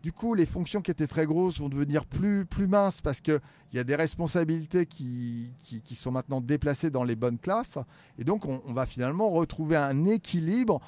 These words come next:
entre des, des, des structures qui étaient, ou des classes qui étaient vraiment anémiques, où il n'y avait quasiment rien, que des champs. Et là, cette fois-ci, on a du comportement à peu près partout.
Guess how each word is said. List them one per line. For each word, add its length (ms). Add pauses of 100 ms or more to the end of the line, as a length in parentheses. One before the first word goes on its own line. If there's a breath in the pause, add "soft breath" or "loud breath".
(120)
entre 360
des, 260 (640 soft breath)
des, 240
des 340
structures 460
qui 80
étaient, 260
ou 140
des 100
classes 280
qui 60
étaient 80
vraiment 260
anémiques, 400
où 40
il 40
n'y 20
avait 140
quasiment 440
rien, 240
que 140
des 140
champs. 300 (460 soft breath)
Et 220
là, 180
cette 160
fois-ci, 320
on 180
a 100
du 120
comportement 640
à 60
peu 100
près 160
partout. 540